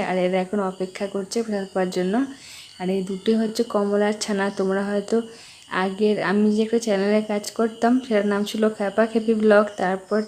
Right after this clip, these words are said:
সেই নামটা চেঞ্জ করে করেছিলাম গো সোনার ব্লগ। তো এখন সেটা আছে গো সোনার ব্লগ বলে, তোমরা কিন্তু অবশ্যই চ্যানেলটা আবার গিয়ে দেখো।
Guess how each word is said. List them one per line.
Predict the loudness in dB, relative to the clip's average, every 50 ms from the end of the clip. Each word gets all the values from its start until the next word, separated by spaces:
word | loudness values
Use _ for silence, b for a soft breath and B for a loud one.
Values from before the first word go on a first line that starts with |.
| -4 -10 -8
সেই | -4 0 0
নামটা | 2 2 0 0 0 -2 -2
চেঞ্জ | 0 2 2 2 2 2
করে | 2 2 2 2 2
করেছিলাম | 2 0 0 2 2 2 2 4 2 2
গো | 0 -2 -2 -2
সোনার | -2 0 0 0 0 0
ব্লগ। | 0 0 0 0 -2 -4 B B B B B B B B
তো | B -6 -4
এখন | -4 -4 -4 -2 0 0 2
সেটা | 0 0 0 0 -2
আছে | -2 -2 -2 -4 -4 -4 -4
গো | -2 0 2 2 2
সোনার | 0 -2 -2 -2 0 0 0
ব্লগ | 0 0 0 0 0 0
বলে, | 0 0 0 0
তোমরা | 0 -2 -4 -2 -2 -2
কিন্তু | -2 -4 -4 -2 -2
অবশ্যই | -2 -2 -2 -4 -6 -4 -2 -2 -2 -2
চ্যানেলটা | -2 -2 0 0 0 0 0 0
আবার | 0 0 0
গিয়ে | -2 -2 -2 0
দেখো। | 0 -2 -4 -4 -6